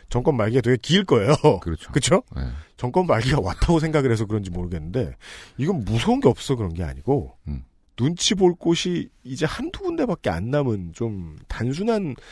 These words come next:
Speaker 1: 그 사고 회로를 가진 사람들이 이쪽에 모여서 일을 하고 있다.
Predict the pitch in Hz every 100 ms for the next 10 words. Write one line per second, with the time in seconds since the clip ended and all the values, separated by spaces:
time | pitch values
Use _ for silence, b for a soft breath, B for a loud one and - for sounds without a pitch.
0 | B B B - 127 117 107 - 196 208
1 | 190 220 208 185 143 117 117 113 131 123
2 | 110 104 92 90 95 - 107 85 92 92
3 | 87 78 80 87 73 69 65 62